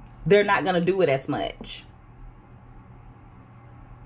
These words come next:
Their intention is to also to stop you from falling in love with anyone else. Give me more about this King of Cups. Why is that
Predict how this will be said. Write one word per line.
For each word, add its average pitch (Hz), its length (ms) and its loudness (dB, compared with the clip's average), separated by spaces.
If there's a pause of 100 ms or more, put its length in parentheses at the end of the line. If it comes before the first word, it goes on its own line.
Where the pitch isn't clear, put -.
(1400)
Their 226 240 4
intention 226 520 -2
is 175 200 0
to - 100 0
also 208 420 0
to - 160 -4
stop - 380 -2
you 202 120 -8
from 160 180 -2
falling 180 380 2
in 151 160 2
love 170 260 4
with 165 180 2
anyone 160 440 -2
else. 165 420 2
Give 247 120 2
me 302 120 6
more 185 200 2
about 165 220 -2
this 143 120 -6
King 160 300 -2
of 135 140 -4
Cups. - 460 -2
Why 185 160 2
is 170 80 -2
that - 200 -2